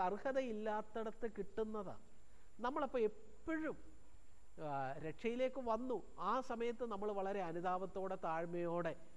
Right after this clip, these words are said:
നമ്മൾ വന്നു. തുടർന്നും എന്താ, എന്തിൽ തന്നെ നിൽക്കണം? ആ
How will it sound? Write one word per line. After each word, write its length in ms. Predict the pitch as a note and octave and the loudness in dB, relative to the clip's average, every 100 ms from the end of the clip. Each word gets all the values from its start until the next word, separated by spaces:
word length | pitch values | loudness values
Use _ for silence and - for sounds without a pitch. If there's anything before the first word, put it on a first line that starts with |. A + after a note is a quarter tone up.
| - - D#3 | -8 -4 -2
നമ്മൾ 180 | D3 C#3+ B2+ | 2 2 2
വന്നു. 220 | B2+ G#2+ - - - - - G3+ | 0 -4 -8 -8 -8 -8 -4 4
തുടർന്നും 520 | G3 G#3+ A3+ B3+ B3+ A#3+ - F3 D#3 | 6 6 4 2 0 -2 -4 -2 0
എന്താ, 220 | E3 D#3+ D3 D3 | 2 2 2 0
എന്തിൽ 240 | D3+ E3+ E3 | 2 2 2
തന്നെ 180 | D#3+ E3 | 0 0
നിൽക്കണം? 360 | C3+ D3+ C3+ A#2+ - - - - - | -2 -2 -4 -4 -6 -8 -8 -8 -6
ആ 40 | C#3 | 0